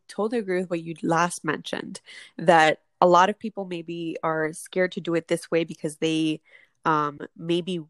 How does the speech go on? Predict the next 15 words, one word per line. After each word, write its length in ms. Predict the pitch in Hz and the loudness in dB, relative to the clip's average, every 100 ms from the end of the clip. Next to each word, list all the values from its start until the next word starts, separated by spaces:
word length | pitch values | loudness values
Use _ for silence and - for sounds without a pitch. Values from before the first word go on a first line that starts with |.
| - | -6
want 340 | 175 190 - | 0 0 -2
to 140 | - 160 | -12 -8
do 200 | 175 160 | -6 -4
different 380 | 165 151 170 - | -6 -6 -8 -4
offers, 480 | 160 170 - 254 - | -4 -2 0 0 2
but 180 | 175 - | -2 2
this 220 | 196 - | -2 -2
can 240 | - 294 - | -4 -2 0
honestly 380 | 180 202 - | 0 0 -6
be 120 | 180 175 | -4 -2
the 100 | - | -2
backbone 640 | 208 208 - 165 - - _ - _ | -2 -2 0 0 0 -14 _ -20 _
of 200 | 175 175 | 2 4
their 120 | 180 160 | 2 0
business 540 | 214 - 165 185 | 0 -6 -12 -12